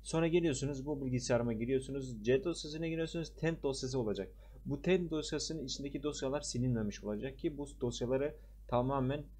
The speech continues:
şurada temp dosyasını tamamen silersiniz oradan arkadaşlar.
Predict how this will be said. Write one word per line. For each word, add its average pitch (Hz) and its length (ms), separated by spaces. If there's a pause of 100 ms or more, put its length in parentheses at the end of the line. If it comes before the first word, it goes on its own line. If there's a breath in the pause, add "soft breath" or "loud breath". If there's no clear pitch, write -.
(120)
şurada 117 360
temp 143 260
dosyasını 113 500
tamamen 123 380
silersiniz 110 640
oradan 92 260
arkadaşlar. 101 480